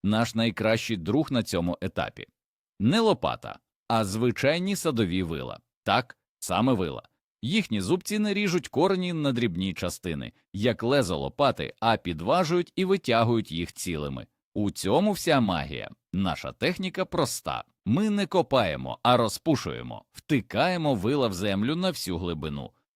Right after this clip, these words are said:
Трохи розгойдуємо їх вперед-назад, щоб послабити ґрунт. А потім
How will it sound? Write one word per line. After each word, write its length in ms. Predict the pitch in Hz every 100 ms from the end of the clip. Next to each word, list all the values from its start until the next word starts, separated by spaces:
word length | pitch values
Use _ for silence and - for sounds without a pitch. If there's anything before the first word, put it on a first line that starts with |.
| -
Трохи 380 | 175 214 - 160
розгойдуємо 880 | 151 87 101 180 165 139 131 123 117
їх 240 | 107 -
вперед-назад, 840 | _ 127 117 95 98 85 127 175 _ _ -
щоб 300 | - 185 -
послабити 600 | 110 104 90 76 85 80
ґрунт. 420 | 80 69 60 _ _
А 200 | 110 90
потім 560 | - 151 170 - 73